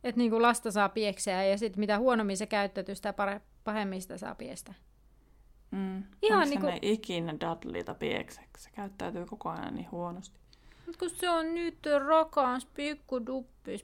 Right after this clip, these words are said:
Speaker 1: puppis, döppis, löppis,
Speaker 2: No ehkä
Speaker 1: mm.
Speaker 2: sitten Vernonia ja Markeetakaan ei oo koskaan käyttäydytty silleen, mutta sitten sielläkin vaan puhutaan, että kaikki muut pitäisi piekseä, mut meidän lapset on ihania.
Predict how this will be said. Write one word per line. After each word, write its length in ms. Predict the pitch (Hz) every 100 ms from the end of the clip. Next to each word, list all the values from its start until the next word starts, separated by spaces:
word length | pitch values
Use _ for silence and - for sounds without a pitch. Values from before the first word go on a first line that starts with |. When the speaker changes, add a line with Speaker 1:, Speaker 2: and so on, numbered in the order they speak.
| -
Speaker 1:
puppis, 600 | 208 214 _ - 185 -
döppis, 600 | 202 208 - _ - 180 -
löppis, 600 | 185 190 - - 202 -
Speaker 2:
No 80 |
ehkä 220 | 302 214 202
Speaker 1:
mm. 40 |
Speaker 2:
sitten 300 | 214 214 233
Vernonia 420 | 233 226 208 208
ja 80 | 208
Markeetakaan 960 | 214 196 165 120 104 - - - - 107
ei 60 |
oo 80 | 180
koskaan 440 | - 170 - - 180
käyttäydytty 640 | 175 170 - - 180 -
silleen, 420 | - 180 90 95
mutta 300 | 90 - - 196 - - -
sitten 420 | - - 185 180
sielläkin 400 | - - 190 170
vaan 160 | 175 175
puhutaan, 560 | 175 - - - 202
että 180 | 196 240
kaikki 340 | - 185 190 185
muut 280 | 180 175
pitäisi 260 | 190 190 180
piekseä, 440 | - - - - 190
mut 160 | 190 233
meidän 440 | 214 185 127 -
lapset 320 | - - -
on 80 | -
ihania. 580 | 202 202 - - -